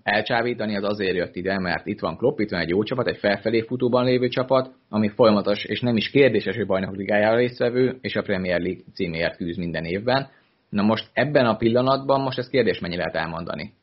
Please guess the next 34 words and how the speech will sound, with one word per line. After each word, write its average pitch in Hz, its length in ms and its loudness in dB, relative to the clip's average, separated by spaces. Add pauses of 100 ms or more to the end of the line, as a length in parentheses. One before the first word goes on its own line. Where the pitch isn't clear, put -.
(120)
ö, 78 340 -4
a 92 120 -4
játékosoknak, 90 540 -4
hogy 90 80 -2
ez 87 100 -4
így 98 140 -6
történik, 123 580 -2 (340)
már 110 300 2
pedig 117 220 2
abban 120 260 4
a 101 40 2
helyzetben 101 340 0
vagyunk, 113 260 0
hogy 101 140 -2
itt 107 200 -4 (120)
vagy 120 420 0
hosszabbítani 135 580 -2
kell 135 120 2
a 131 40 6
játékosokkal, 120 880 -2
vagy 110 160 0
pedig 113 200 0
újakat 120 320 0
igazolni 85 420 -4
helyettük, 87 520 -6 (420)
mert 101 220 -2
hogy 107 100 0
a 104 80 0
kezdőből 117 480 4
hét 117 300 2
játékosnak 90 640 -2
jár 85 220 -2
le 95 200 -4
kétezer-huszonkettő 90 1120 -6